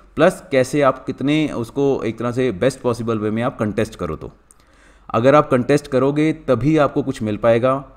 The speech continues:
बहुत सारे मेरे पास ऐसे क्लाइंट्स हैं जो कहते हैं कि हमने नहीं करना, पता नहीं कुछ मिलेगा या नहीं मिलेगा।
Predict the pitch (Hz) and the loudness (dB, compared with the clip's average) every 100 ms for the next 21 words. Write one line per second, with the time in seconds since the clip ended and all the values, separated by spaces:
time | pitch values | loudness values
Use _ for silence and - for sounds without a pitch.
0 | - 76 98 127 139 127 127 117 120 123 | -18 -10 -4 -2 0 0 -2 -4 -2 -2
1 | - 110 123 - 110 120 117 120 127 139 | -4 -8 -8 -6 -4 -4 -4 -6 -8 -12
2 | - 131 120 117 117 127 127 117 120 120 | -18 -8 -6 -4 -4 -2 -2 -2 -2 -2
3 | 104 123 113 107 113 113 110 110 120 120 | -2 -2 -2 -2 -4 -4 -6 -4 -4 -4
4 | 113 107 104 110 110 107 101 104 101 87 | -6 -6 -4 -2 0 0 -2 -6 -6 -6
5 | 87 90 | -6 -8